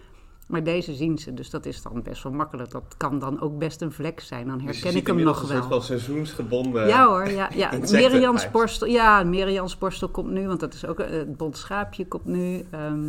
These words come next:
Speaker 1: dat zijn van die heel erg opvallende beesten. Ja, die zien mensen dan.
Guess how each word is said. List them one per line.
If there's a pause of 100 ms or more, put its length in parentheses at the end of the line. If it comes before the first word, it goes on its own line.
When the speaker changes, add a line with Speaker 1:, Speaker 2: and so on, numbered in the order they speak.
(120)
Speaker 1:
dat
zijn
van
die
heel
erg
opvallende (500)
beesten. (300)
Ja, (140)
die
zien
mensen
dan.